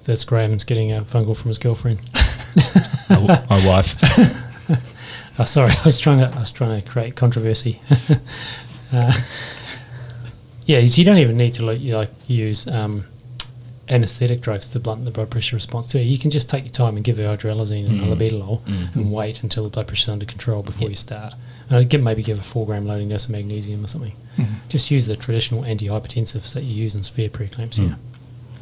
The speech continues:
Speaker 3: Because most
Speaker 1: You
Speaker 3: of the
Speaker 1: don't
Speaker 3: harm
Speaker 1: need to
Speaker 3: from
Speaker 1: panic.
Speaker 3: severe preeclampsia, you know, the, the immediate lifelong harm is from, um, hypertensive crisis resulting in intracranial events. And
Speaker 1: Yeah,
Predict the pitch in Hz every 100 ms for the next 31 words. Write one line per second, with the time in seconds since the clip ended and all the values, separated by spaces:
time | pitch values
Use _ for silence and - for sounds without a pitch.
0 | - - 156 156 123 120 120 117 120 110
1 | - 107 113 107 117 110 117 117 - 107
2 | 107 117 - 113 107 117 117 120 127 113
3 | 117 127 127 110 - 117 120 120 120 113
4 | 113 107 117 110 110 107 - 110 110 110
5 | 110 120 117 107 110 - 113 - 120 -
6 | - 127 113 143 123 - - - - 117
7 | 113 110 - 120 117 - - 117 110 110
8 | 117 117 117 113 110 107 165